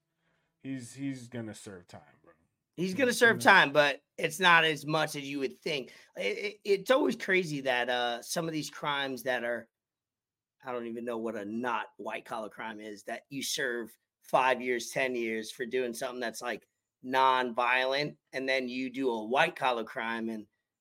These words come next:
Speaker 2: uh, you, usually white collar crimes refers to anything financial, scamming,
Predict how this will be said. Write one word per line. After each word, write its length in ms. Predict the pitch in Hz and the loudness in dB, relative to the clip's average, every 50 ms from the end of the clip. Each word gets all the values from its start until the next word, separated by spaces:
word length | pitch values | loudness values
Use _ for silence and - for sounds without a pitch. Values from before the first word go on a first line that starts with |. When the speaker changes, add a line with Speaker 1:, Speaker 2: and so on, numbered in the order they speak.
| _ - 117 110 | _ -18 -14 -10
Speaker 2:
uh, 360 | 107 107 104 101 101 98 104 - | -10 -8 -8 -8 -10 -12 -14 -14
you, 280 | - 131 147 170 160 156 156 | -10 -6 -4 -4 -4 -4 -6
usually 340 | 151 151 147 127 135 139 135 | -6 -6 -6 -4 -2 -2 0
white 240 | 131 131 127 127 - | 2 2 2 2 2
collar 220 | - 135 123 120 | 0 0 0 0
crimes 400 | 120 - 135 120 120 120 113 107 113 | -2 -4 -8 -6 -4 -4 -6 -6 -8
refers 480 | 120 120 - - 139 123 120 113 - - | -12 -12 -10 -6 -4 -4 -4 -4 -6 -8
to 260 | - 135 120 117 120 120 | -6 -4 -4 -4 -4 -4
anything 380 | 120 120 117 113 - 113 - _ | -4 -4 -6 -6 -8 -12 -10 _
financial, 960 | - 135 131 127 123 123 123 127 123 123 - 127 120 117 120 120 117 117 113 _ _ _ _ _ - | -2 0 2 2 2 2 2 0 -2 -2 -2 -2 -2 0 0 -2 -2 -4 -6 _ _ _ _ _ -8
scamming, 880 | - - - - 131 120 120 127 123 120 123 120 120 120 120 120 117 | -8 -4 0 0 0 2 2 0 0 -2 -2 -2 -2 -2 -4 -4 -6